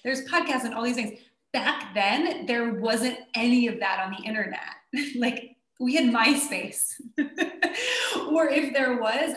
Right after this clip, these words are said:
I wasn't, um, aware of it. Like, that we have the, you know, the internet now with all of the amazing offerings and th-, like, this podcast. There's so many different ways to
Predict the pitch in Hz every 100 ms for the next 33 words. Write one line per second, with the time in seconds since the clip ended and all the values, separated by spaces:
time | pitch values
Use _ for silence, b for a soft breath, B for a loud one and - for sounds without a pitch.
0 | - 220 240 220 214 208 208 202 - -
1 | B B 208 202 208 214 214 202 196 196
2 | 185 175 175 - - - - 202 196 196
3 | 196 202 190 175 175 170 190 190 - -
4 | 196 190 175 190 - _ _ 208 208 202
5 | 196 185 190 180 175 175 - 196 175 170
6 | 180 175 170 175 170 170 - - - 208
7 | 196 190 190 _ - - - - 190 196
8 | 190 - - 185 190 - - 196 190 202
9 | 202 196 190 190 180 180 175 175 175 -
10 | 190